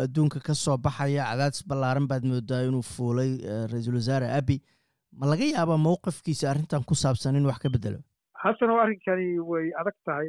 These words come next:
Speaker 2: u malayn maayo inay wax ka beddelayso. Sida hadda habdhaqankiisa iyo behaviorkiisa guud iyo go'aanka uu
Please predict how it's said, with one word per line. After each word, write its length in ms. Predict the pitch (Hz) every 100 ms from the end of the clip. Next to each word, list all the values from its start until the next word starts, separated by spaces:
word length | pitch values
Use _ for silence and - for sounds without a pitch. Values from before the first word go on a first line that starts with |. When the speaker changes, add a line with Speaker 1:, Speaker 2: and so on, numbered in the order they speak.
| 165
Speaker 2:
u 80 | 202
malayn 300 | 185 190 175
maayo 260 | 175 160
inay 120 | 180
wax 120 | 160 -
ka 60 | 151
beddelayso. 440 | 143 143 127 _ _ _
Sida 160 | 208 190
hadda 240 | 190 180 185
habdhaqankiisa 800 | 160 190 196 175 151 185 190 190 185 - _ _ _ _ -
iyo 200 | 170 165
behaviorkiisa 800 | 156 170 202 185 170 - 175 170
guud 280 | 156 185 180 _
iyo 420 | 175 165 160 165
go'aanka 440 | 160 175 196 196 -
uu 120 | 175